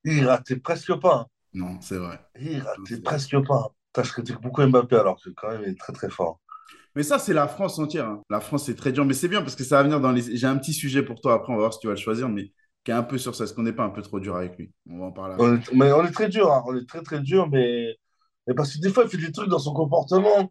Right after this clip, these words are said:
Speaker 1: T'as envie d'un mec, t'as pas besoin de ça. T'es, faut pas que tu penses à ça. T'es, frère, t'es au top. T'es, t'es le rêve de plein de, de, de petits et tout. Faut pas que tu te prennes la tête sur des petits trucs de, tu vois.
Speaker 2: Ouais.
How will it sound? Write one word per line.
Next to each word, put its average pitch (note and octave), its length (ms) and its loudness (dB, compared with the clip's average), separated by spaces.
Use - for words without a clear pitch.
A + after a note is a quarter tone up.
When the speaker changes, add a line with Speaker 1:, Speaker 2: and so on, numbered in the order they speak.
Speaker 1:
T'as C3+ 180 2
envie C3 400 -2
d'un C#3+ 140 2
mec, D#3+ 240 -2
t'as - 100 -12
pas C3 120 -4
besoin C3+ 220 -2
de C3+ 60 -8
ça. D#3 280 4
T'es, A#2 520 -2
faut A#2+ 140 -8
pas F#3+ 140 2
que F#3+ 100 -8
tu D3 160 -12
penses D3 280 -6
à C#3+ 80 2
ça. D3+ 520 4
T'es, A2 600 -8
frère, C#3 160 -14
t'es A#2+ 100 -8
au A2+ 180 -4
top. G3+ 440 4
T'es, B2 360 -4
t'es B2+ 100 0
le B2 80 4
rêve D3 200 4
de B2+ 120 -2
plein F3+ 360 -2
de, D#3 260 -2
de, C#3 180 -4
de C3+ 180 -6
petits F#3 420 -6
et D#3 100 -4
tout. G3 280 -8
Faut - 120 -20
pas F#3+ 80 4
que F#3+ 60 -4
tu - 100 -8
te C#3 40 -8
prennes D#3 180 4
la C#3+ 100 6
tête C#3 160 -2
sur A2+ 160 -8
des A#2 100 -6
petits - 240 -10
trucs - 240 -6
de, B2+ 120 6
tu A2 80 -2
vois. G2 240 0
Speaker 2:
Ouais. E2 240 -6